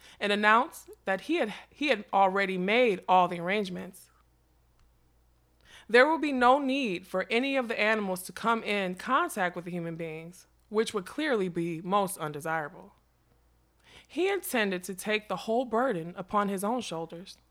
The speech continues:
A Mister Whymper,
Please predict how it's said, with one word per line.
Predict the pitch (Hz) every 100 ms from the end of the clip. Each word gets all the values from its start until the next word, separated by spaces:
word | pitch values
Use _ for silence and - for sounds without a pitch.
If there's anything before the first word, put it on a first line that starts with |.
| _ _ _ _ _ _ _ - - -
A | 226
Mister | 240 285 - 269 233
Whymper, | 208 247 381 - 170 160 196